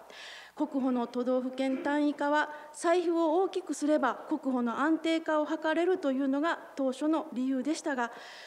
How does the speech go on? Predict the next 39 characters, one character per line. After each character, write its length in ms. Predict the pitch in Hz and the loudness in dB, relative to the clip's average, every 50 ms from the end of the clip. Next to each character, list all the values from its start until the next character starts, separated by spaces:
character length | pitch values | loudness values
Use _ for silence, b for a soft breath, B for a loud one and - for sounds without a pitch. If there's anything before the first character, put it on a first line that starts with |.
| B B B B | B B B B
こ 120 | - 359 | 0 2
れ 140 | 370 403 392 | 4 4 4
で 100 | 370 381 | 4 4
は 200 | 349 277 226 - B B B B B | 4 4 2 0 B B B B B
安 220 | 285 339 359 370 | 2 2 2 2
定 240 | 370 - 359 359 339 | 2 2 0 0 2
化 160 | - 330 320 | 0 0 0
ど 120 | 269 320 320 | 0 0 0
こ 140 | 302 285 | 0 0
ろ 100 | 269 254 | 0 0
か、 200 | 262 - 220 202 B B B B | 0 -2 -6 -8 B B B B
国 260 | - 311 302 302 330 349 | -4 -4 -2 -2 -2 0
保 160 | 359 339 330 | 0 0 0
加 160 | - 330 330 | 2 2 2
入 220 | 349 381 392 349 | 4 4 4 2
者 160 | 320 - 285 262 | 2 0 0 0
に 200 | 247 247 240 - - | 0 0 0 -2 -4
一 100 | 330 381 | -4 -4
層 300 | - - - 427 415 403 | -4 -2 0 0 2 2
の 160 | 392 403 359 | 2 2 0
負 180 | - - - - | -2 -6 -10 -4
担 280 | - 254 247 254 269 | -4 -2 0 0 2
を 140 | 302 294 - | 0 0 0
押 100 | 277 - | -2 -4
し 100 | - 269 - | -6 -10 -14
付 160 | - - - | -16 -12 -8
け 120 | - 285 | -4 -4
る 100 | 262 285 | -2 -2
だ 120 | 277 320 330 | -2 -2 -2
け 140 | 320 349 311 | -2 -2 0
で 100 | 349 339 | 2 2
は 140 | 285 233 | 2 0
な 160 | - 220 240 277 | 0 0 0 2
い 40 | 294 | 2
で 100 | 285 294 | 2 0
し 100 | 294 277 | 0 -2
ょ 60 | 240 | -4
う 40 | 226 | -2
か。 180 | - 208 - | -2 -4 -6